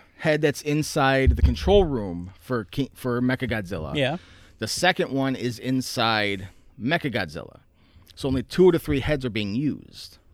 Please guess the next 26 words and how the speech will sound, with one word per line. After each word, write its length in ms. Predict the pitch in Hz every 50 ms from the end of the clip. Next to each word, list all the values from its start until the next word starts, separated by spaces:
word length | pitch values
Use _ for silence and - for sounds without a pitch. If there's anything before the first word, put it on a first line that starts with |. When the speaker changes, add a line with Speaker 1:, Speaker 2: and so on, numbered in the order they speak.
| _ -
Speaker 1:
We 300 | 107 107 113 123 143 147
don't 140 | 147 131
know 120 | 139 151 147
where 140 | 143 131 120
the 100 | 113 101
third 180 | - 135 123 120
Speaker 2:
So 40 | 185
what 60 | 185 226
Speaker 1:
one 100 | 214 226
is. 40 | 247
Speaker 2:
caused 280 | 202 202 196 190 170 175
it 160 | 175 - -
to, 460 | - 175 170 160 151 147 143 123 101 -
uh, 180 | 143 147 147 139
become 340 | 131 143 135 - 170 160 151
King 220 | 139 - 160 151 143
Ghidorah? 360 | 139 135 160 160 135 107 - - _ _ _ _ _ -
Speaker 1:
The 460 | 160 135 107 107 147 160 165 156 - -
energy 500 | 156 180 190 208 202 190 156 170 190 180
source 640 | - - - - 165 160 160 160 156 156 - - -
from 240 | - - 147 147 143
the 80 | 139
Hollow 500 | 120 - - 139 147 151 156 151 143 131 -
Earth 380 | 135 135 135 131 131 - - - -
being 160 | 135 127 123
transferred 560 | 117 - 135 135 139 131 - - 139 127 123